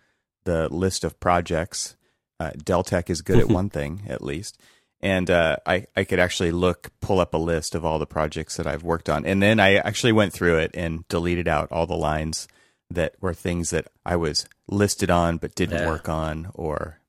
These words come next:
Speaker 1: participated in minimally, because I don't, I don't think that counts. So it came up, it was between sixty and seventy,
Speaker 2: Wow.
Speaker 1: like, right, right in there, probably around sixty-five projects in the last ten years that I've had a,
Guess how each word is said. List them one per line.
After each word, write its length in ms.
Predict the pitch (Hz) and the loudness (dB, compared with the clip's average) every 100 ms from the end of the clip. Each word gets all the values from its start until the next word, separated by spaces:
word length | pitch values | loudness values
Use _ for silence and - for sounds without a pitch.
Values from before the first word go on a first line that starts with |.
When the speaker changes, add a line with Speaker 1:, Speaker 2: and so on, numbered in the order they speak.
| _ _ | _ _
Speaker 1:
participated 760 | - 82 - 80 80 87 82 76 | -4 -4 -2 -2 -2 0 0 0
in 180 | 78 78 | -4 -2
minimally, 600 | 78 78 78 76 73 76 | -2 -2 -4 -4 -6 -8
because 320 | 76 - 71 | -10 -10 -8
I 80 | 69 | -6
don't, 200 | 73 - _ - | -8 -10 _ -14
I 60 | |
don't 140 | 78 - | -14 -12
think 140 | 73 | -12
that 180 | - 65 | -10 -10
counts. 360 | - 78 - - | -6 -6 -6 -6
So 280 | - 80 78 _ _ _ _ _ _ - | -2 -2 -2 _ _ _ _ _ _ -20
it 100 | - | -6
came 220 | 131 135 | -2 0
up, 160 | 143 - _ _ _ _ _ | 0 -4 _ _ _ _ _
it 80 | 107 | 0
was 180 | 123 113 | 2 2
between 500 | 104 113 - 151 156 | 0 -6 0 2 2
sixty 360 | - 143 - 131 | 2 0 2 2
and 100 | 120 | 2
seventy, 380 | 123 113 113 123 | 4 2 2 0
Speaker 2:
Wow. 60 | 127 | 0
Speaker 1:
like, 140 | 98 | 2
right, 200 | 113 - | 2 2
right 240 | - 104 110 | 0 2 4
in 120 | 107 | 4
there, 420 | 104 104 113 110 - | 2 2 0 -4 -8
probably 220 | 113 113 110 | -2 0 2
around 300 | 107 104 101 | 0 0 -2
sixty-five 640 | 117 - 113 - 98 98 | -6 -4 -4 2 2 2
projects 560 | - 95 95 98 - - | 2 2 2 -2 -4 -10
in 80 | |
the 60 | 92 | -6
last 220 | 92 90 | -4 -4
ten 180 | - 95 | -4 -2
years 300 | 95 95 98 | -2 -2 -2
that 100 | 92 | -2
I've 120 | 85 | 0
had 180 | 95 90 | -2 -2
a, 160 | 92 | -2